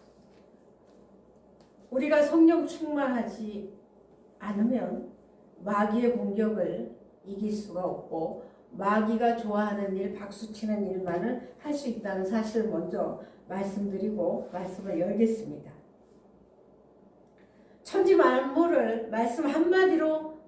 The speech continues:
만드신 분입니다. 말씀 한마디면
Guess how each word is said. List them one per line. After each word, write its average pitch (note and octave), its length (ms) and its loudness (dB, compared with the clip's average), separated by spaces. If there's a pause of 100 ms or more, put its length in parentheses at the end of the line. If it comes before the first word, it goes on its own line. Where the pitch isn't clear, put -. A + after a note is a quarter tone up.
만드신 A#3 520 0
분입니다. B3+ 720 2 (1800)
말씀 D4 400 6
한마디면 D#4+ 960 4